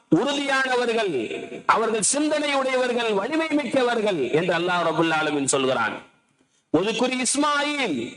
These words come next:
இஸ்மாயில் நபியை நினைவு கூறுங்க. ஒல் யசா, யசா நபியை நினைவு கூறுங்கள். துல்கிஃபுலை நினைவு கூறுங்கள். அல்லாஹ் ரப்புல் ஆலமீன் சொல்றான்,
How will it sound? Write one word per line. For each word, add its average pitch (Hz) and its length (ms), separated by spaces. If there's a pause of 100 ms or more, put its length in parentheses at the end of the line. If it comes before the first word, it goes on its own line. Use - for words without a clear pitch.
(220)
இஸ்மாயில் 302 480
நபியை 294 200
நினைவு 277 360
கூறுங்க. 262 500 (320)
ஒல் 269 380
யசா, 285 440 (340)
யசா 196 220 (100)
நபியை 294 360
நினைவு 277 180
கூறுங்கள். 254 380 (380)
துல்கிஃபுலை 302 680
நினைவு 294 300
கூறுங்கள். 262 520 (360)
அல்லாஹ் 196 480
ரப்புல் 175 320
ஆலமீன் 170 500
சொல்றான், 170 560